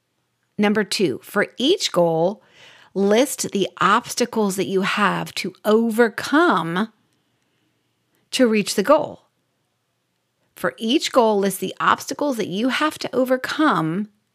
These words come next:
to reach the goal. Number three, after each obstacle, write out the specific action steps you will take to overcome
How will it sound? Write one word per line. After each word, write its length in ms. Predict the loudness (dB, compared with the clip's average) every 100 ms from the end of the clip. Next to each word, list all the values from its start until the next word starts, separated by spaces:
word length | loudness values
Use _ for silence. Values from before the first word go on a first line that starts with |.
| _
to 160 | -4 0
reach 360 | 2 2 -2 -6
the 120 | -4
goal. 280 | -4 -6 -10 _ _ _ _ _ _ _ -20 -6 2
Number 300 | 4 4 -2
three, 640 | -6 -2 0 2 0 -4 -8 _ _ _ _ _ _ 4
after 440 | 4 4 0 -2
each 280 | -2 -4 0
obstacle, 680 | 0 0 -2 -6 -2 0 2
write 280 | 2 2 2
out 200 | 0 0
the 100 | -4
specific 1040 | -4 -6 -4 -4 -4 -2 -2 2 0 -2 -4
action 540 | 0 0 0 -2 -2 -2
steps 560 | -2 -2 -2 -4 -10
you 400 | -10 -4 2 2
will 160 | 4 0
take 640 | 0 2 2 0 -8 -16 _ _ _ _ _ _ _ _ _ _ _ _ _
to 220 | -4 -2 2
overcome 1040 | 4 4 2 0 2 4 4 2 0